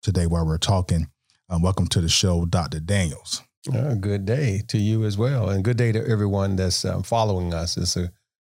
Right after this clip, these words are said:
Speaker 2: great day to, to, uh, to learn, a great day to, uh, help,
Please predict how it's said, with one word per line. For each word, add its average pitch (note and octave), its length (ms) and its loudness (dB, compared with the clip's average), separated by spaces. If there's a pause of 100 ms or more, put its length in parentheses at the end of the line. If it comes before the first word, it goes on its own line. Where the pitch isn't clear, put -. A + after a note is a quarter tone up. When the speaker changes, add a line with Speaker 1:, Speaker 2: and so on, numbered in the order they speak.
(160)
Speaker 2:
great B2+ 260 0
day A2+ 240 0
to, G2 280 -2 (380)
to, - 120 -2
uh, - 100 -2 (100)
to A#2+ 100 0
learn, A2+ 440 0
a G#2 60 -2
great A2 280 0
day G#2 300 0
to, F#2+ 340 0
uh, F#2 100 -2
help, A#2+ 340 0